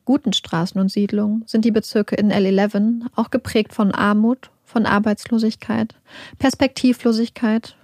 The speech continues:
kaputten Häusern und zerrütteten Familien. Viele Kinder, die schon im jungen Alter mit Gewalt konfrontiert werden und die niemanden haben, der sich um sie kümmert. L eleven. Ein Bezirk mit vielen Gesichtern und ein Bezirk, um den ein erbitterter Kampf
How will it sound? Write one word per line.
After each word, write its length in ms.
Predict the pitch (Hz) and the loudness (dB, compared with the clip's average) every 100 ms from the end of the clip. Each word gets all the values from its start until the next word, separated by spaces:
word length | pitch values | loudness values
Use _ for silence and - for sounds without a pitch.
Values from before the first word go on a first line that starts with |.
| - | -8
kaputten 500 | - - 247 226 214 | -6 -4 0 2 4
Häusern 520 | 208 202 214 208 220 - | 4 2 2 0 -2 -4
und 120 | 233 | -6
zerrütteten 480 | - 233 233 233 233 | -4 -2 -2 -2 -2
Familien. 720 | - 202 196 185 196 190 202 _ _ _ - - _ | 0 2 2 2 0 -2 -4 _ _ _ -20 -20 _
Viele 260 | - 262 254 | 0 2 2
Kinder, 460 | - 247 220 208 | 2 2 4 2
die 140 | 226 226 | 0 0
schon 140 | 226 | 2
im 80 | 220 | 4
jungen 280 | 226 226 220 | 4 4 2
Alter 260 | 214 208 | 0 0
mit 140 | 208 - | 0 0
Gewalt 320 | 208 208 196 | 0 0 0
konfrontiert 600 | - 202 - 208 220 214 | -2 -2 0 -2 0 -2
werden 380 | 214 208 214 226 _ _ - | 0 0 0 -2 _ _ -4
und 120 | 233 | 0
die 60 | 240 | 4
niemanden 540 | 240 233 233 240 226 | 4 2 0 -2 -2
haben, 380 | 214 190 180 208 _ _ | 0 0 0 -4 _ _
der 80 | 220 | -4
sich 200 | 226 - | -2 -2
um 120 | 233 | -2
sie 120 | 226 | -2
kümmert. 500 | 240 - 170 175 - - _ _ _ _ _ - - - _ | -4 -4 -2 -2 -6 -14 _ _ _ _ _ -20 -20 -20 _
L 320 | 214 202 202 - | 2 4 2 2
eleven. 640 | 226 185 180 175 180 190 _ _ _ | 2 2 0 -2 -2 -6 _ _ _
Ein 200 | 247 262 | 2 4
Bezirk 540 | 269 - - 226 226 - | 2 0 0 2 2 0
mit 120 | 240 | -2
vielen 240 | - 233 | 2 2
Gesichtern 720 | 233 226 202 - 202 202 220 - - | 2 0 -2 -2 -2 0 -2 -4 0
und 380 | 220 208 254 - | 2 2 -2 -2
ein 160 | 220 | 0
Bezirk, 520 | 220 226 - 202 220 - | 2 -2 -2 -2 -2 -2
um 180 | 233 233 | 0 2
den 340 | 202 196 214 | 2 2 2
ein 160 | 233 220 | 2 2
erbitterter 480 | 226 185 190 - 233 | 2 0 -2 -2 -4
Kampf 300 | - - | -4 -8